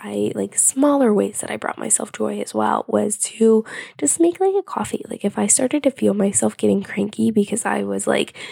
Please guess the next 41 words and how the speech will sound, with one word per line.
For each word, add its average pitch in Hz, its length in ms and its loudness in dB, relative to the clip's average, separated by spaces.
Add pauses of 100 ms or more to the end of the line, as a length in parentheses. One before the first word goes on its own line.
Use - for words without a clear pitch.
(280)
thinking 202 320 2
about 196 280 2
all 196 120 -2
the 196 100 -4
things - 300 -4
we 196 80 -10
couldn't - 480 -4
do, 202 380 4 (520)
um, 202 460 0 (100)
I 208 80 -2
would 247 100 2
just 262 160 -2
make 262 140 2
myself 269 360 -2
some 262 140 -4
coffee 240 480 0 (420)
and 208 160 4
then 190 420 2
really, 269 360 4
really 233 280 4
be 202 180 2
intentional 202 560 -6
with - 200 -4
my - 120 -12
time. - 320 -16
That 220 120 -4
was 254 140 2
another 208 380 4
thing 208 240 0
that 202 180 -4
really 196 320 2
helped - 360 0
this - 140 -2
past - 300 -2
weekend, 277 480 0 (400)
was 214 140 -2
to 220 80 4
just 226 220 -2
really 196 600 2 (220)
focus 185 520 0 (120)
on 196 560 2